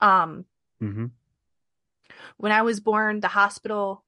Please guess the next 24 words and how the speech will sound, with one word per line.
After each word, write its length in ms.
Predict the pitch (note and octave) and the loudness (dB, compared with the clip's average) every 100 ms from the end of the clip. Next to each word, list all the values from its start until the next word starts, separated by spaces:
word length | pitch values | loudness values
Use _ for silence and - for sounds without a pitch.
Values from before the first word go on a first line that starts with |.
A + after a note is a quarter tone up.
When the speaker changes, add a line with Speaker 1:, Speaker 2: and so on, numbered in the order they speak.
| _ | _
Speaker 1:
told 180 | - A3 | -8 -2
my 100 | G#3 | -2
parents 300 | G3+ G3+ G3+ | -2 -4 -4
that 60 | G#3+ | -2
they 100 | G#3+ | -4
could 120 | F#3+ | -2
give 100 | F#3+ | -2
me 80 | G3+ | -2
up 100 | G3 | -2
for 120 | A3 | 0
adoption 640 | F#3 E3 D#3+ - F#3+ G#3 - _ _ - _ | 4 4 4 2 -2 -2 -6 _ _ -20 _
because 560 | F#3 G3+ F3 E3+ - _ _ - | -2 2 2 0 -10 _ _ -2
I 380 | F#3 F3+ F3+ - _ _ _ _ - | 0 2 0 -4 _ _ _ _ -8
was 140 | G#3 | -4
a 40 | |
very 520 | F#3+ F#3+ F#3 F#3+ F3 _ _ | 0 0 0 -2 -6 _ _
medically 380 | G3+ F3 - F#3+ | -4 -4 -2 -2
sick 240 | G3 - | -2 -4
child. 480 | - C#3 D#3 F#3 - _ _ _ _ - | -2 -2 -2 -6 -8 _ _ _ _ -4
Um, 520 | F#3 E3 - - G#3 _ _ | -2 -2 -6 -12 -18 _ _
Speaker 2:
Mm-hmm. 280 | A#2 G2+ G#2+ A2+ _ _ - - | -4 -2 -8 -10 _ _ -20 -6
Speaker 1:
I 160 | G3 G#3+ | -2 0
know 260 | G#3 G3 | 2 2
parents 800 | G3 - G#3 F#3+ F#3+ F#3 - - | 0 -6 -6 -4 -6 -8 -12 -18